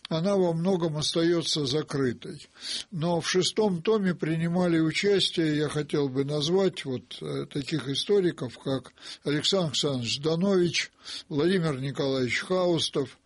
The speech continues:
Александр Михайлович Плеханов, э, Виктор Александрович Лебедев — это по истории внешней разведки или политической разведки. Это, эм, Владимир Иванович Лота, псевдоним историка Бойко,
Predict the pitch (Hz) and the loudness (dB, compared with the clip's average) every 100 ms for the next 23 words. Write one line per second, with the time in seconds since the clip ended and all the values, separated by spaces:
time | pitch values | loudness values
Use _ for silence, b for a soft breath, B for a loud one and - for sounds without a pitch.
0 | B B B - 143 143 196 185 151 135 | B B B -4 -2 0 0 0 0 -2
1 | 131 123 135 123 - - 139 139 185 185 | -4 -2 -2 0 -4 -2 -2 0 0 0
2 | 170 151 - _ B B B B - 147 | -2 -6 -10 _ B B B B -10 -4
3 | 139 139 143 196 - 151 147 143 - 151 | 0 0 0 -2 0 0 0 0 0 0
4 | 135 120 151 170 190 160 147 165 - - | -2 -2 0 2 2 2 0 -2 -2 -10
5 | 175 147 127 - 151 143 - 165 151 139 | -6 -4 -2 0 0 0 0 0 2 2
6 | 139 127 156 151 - 147 135 135 131 127 | 0 0 0 0 -2 -4 -2 0 -2 -2
7 | 147 135 - 135 123 120 - 127 131 165 | -2 -2 -4 -6 -6 -4 -4 -4 -4 -4
8 | 147 - - 135 123 123 123 131 123 - | -2 -2 0 -2 -2 -4 -4 -4 -4 -8
9 | 156 156 B B B B 208 180 180 170 | -14 -14 B B B B -2 0 0 0
10 | 165 - 175 151 151 175 - 185 135 165 | -2 -4 -4 -4 -6 -10 -8 -6 -2 -2
11 | 180 202 175 160 156 147 131 - 156 165 | 2 2 2 2 2 0 -2 -2 0 2
12 | 190 180 160 151 127 _ - 147 139 151 | 2 0 -2 -2 -6 _ -4 -2 -2 -2
13 | 151 147 139 143 131 - 147 135 127 135 | -2 -4 -6 -8 -8 -2 0 0 -2 -6
14 | 123 147 135 - 131 | -2 0 0 -2 -6